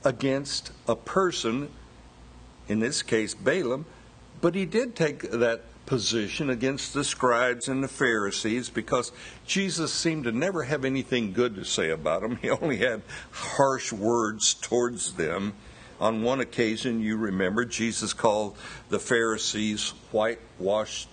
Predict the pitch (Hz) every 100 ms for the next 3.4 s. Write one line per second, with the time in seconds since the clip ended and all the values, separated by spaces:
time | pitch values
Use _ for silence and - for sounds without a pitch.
0 | - 113 113 113 123 120 - - - 202
1 | 269 277 190 113 - 113 90 76 85 76
2 | 69 78 76 95 208 - - - - -
3 | - 92 90 120